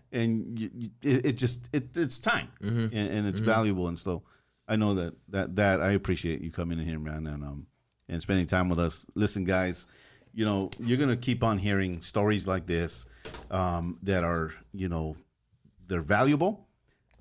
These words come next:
Speaker 1: They're stories of today. These are real people, uh, that have come to platforms and places of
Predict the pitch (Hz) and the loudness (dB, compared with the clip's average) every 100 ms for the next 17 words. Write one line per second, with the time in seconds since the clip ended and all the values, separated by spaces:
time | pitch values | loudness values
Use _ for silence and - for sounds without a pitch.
0 | 95 90 98 87 - 113 107 104 95 - | -6 2 4 4 0 2 4 4 0 -2
1 | - 82 98 117 202 - _ _ _ - | -2 0 2 2 0 -6 _ _ _ -6
2 | 92 87 76 80 120 131 127 123 123 175 | 0 0 0 4 6 6 4 2 2 -6
3 | - _ _ _ _ _ 92 90 85 85 | -10 _ _ _ _ _ -2 0 0 -2
4 | 82 98 85 87 - _ _ _ - 98 | 2 2 2 0 -8 _ _ _ -12 -8
5 | 92 - 123 120 113 113 - _ _ _ | -6 0 2 4 2 -4 -18 _ _ _
6 | _ - 117 104 101 - _ _ _ - | _ 0 4 4 4 -2 _ _ _ -4
7 | 143 165 - 147 147 123 104 92 - - | 0 0 2 2 4 4 2 0 -4 0
8 | 139 131 131 104 104 85 - | 0 2 2 2 2 0 -4